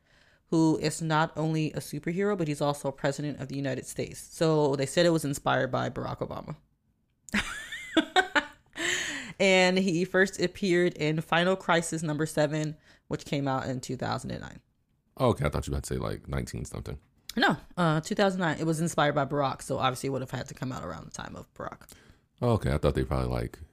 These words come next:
Speaker 2: fixed it.
Speaker 1: Yeah.
Speaker 2: It was, already came out, and they kinda, like, merged the
Speaker 1: Mm-hmm.
Speaker 2: identities, whatever.
Speaker 1: And I don't know if I mentioned it on here before, but of course it's been floating around. People were saying, like, it might be Michael B. Jordan.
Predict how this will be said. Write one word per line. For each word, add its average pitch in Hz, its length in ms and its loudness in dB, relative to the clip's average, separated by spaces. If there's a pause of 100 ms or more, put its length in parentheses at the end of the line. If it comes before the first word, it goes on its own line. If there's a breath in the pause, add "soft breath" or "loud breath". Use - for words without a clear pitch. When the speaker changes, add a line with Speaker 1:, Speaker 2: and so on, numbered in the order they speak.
(120)
Speaker 2:
fixed - 480 0
it. 67 320 0
Speaker 1:
Yeah. - 140 -8
Speaker 2:
It 69 40 0
was, 69 160 0
already 67 260 0
came 69 260 -4
out, 65 80 -2
and 62 100 -6
they 65 60 -6
kinda, 62 240 -6
like, 64 200 -6
merged 71 480 -2
the 64 60 -4 (320)
Speaker 1:
Mm-hmm. - 40 -8
Speaker 2:
identities, 65 540 -2
whatever. 64 380 -6 (520 loud breath)
Speaker 1:
And 214 560 2
I 214 160 0 (340)
don't 392 200 2
know 392 80 -2
if 330 80 -2
I 180 60 0
mentioned 160 320 0
it 151 40 -2
on 147 140 0
here 156 120 -2
before, 143 460 0
but 143 120 0
of 135 80 -4
course - 280 2
it's 156 140 -6
been 156 180 -2
floating 135 380 -2
around. 135 300 0
People 151 240 -6
were 135 100 0
saying, 135 300 -4
like, 131 260 -4 (460 loud breath)
it 120 160 -2
might 131 240 2
be 143 100 -2
Michael 135 300 -2
B. 131 120 -4
Jordan. 131 480 -2